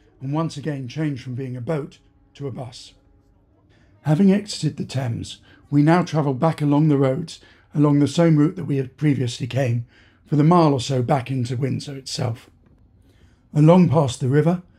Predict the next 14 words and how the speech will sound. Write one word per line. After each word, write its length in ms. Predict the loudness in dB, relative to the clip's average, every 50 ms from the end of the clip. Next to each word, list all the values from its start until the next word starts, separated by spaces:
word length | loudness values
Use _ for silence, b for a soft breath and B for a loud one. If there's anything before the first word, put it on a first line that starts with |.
| b b b
and 160 | -2 -2 0
back 200 | 0 -2 -2 -6 -12
to 160 | -18 -16 -10
Thames 400 | -4 -2 0 2 2 2 0 -2
Street 380 | -6 -10 -10 -12 -12 -14 -18 b b b b b b b
and 160 | -4 -2 -2
the 60 | -2 -2
Theatre 360 | 0 2 2 2 2 0 -2
Royal 260 | 0 0 0 0 -2
itself, 460 | -4 -8 -6 -4 -4 -4 -4 -4 -6
where 160 | -6 -4 -4
our 120 | -4 -6 -8
tour 280 | -8 -8 -6 -6 -6
began. 380 | -8 -8 -12 -12 -12 -12 -14